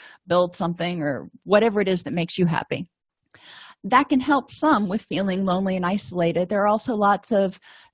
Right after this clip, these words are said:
Facebook groups and meetups and things like that. So that's one option. Your other option is to resist the problem, fight the problem,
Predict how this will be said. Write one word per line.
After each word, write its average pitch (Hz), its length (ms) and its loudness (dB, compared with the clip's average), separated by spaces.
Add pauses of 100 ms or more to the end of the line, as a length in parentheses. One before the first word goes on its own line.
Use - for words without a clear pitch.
Facebook 196 440 0
groups 190 520 -2
and 175 240 -2
meetups 175 560 -2
and 170 140 -6
things 175 260 -4
like 160 160 -8
that. - 300 -4
So 285 300 -2 (260)
that's 247 200 0
one 233 220 0
option. 175 440 -4 (680)
Your 240 160 2
other 381 280 4
option 190 640 2 (480)
is 214 440 2
to 196 640 -2 (460)
resist 202 520 2
the 226 80 -4
problem, 156 520 2
fight 240 400 2
the 240 80 -8
problem, 151 600 0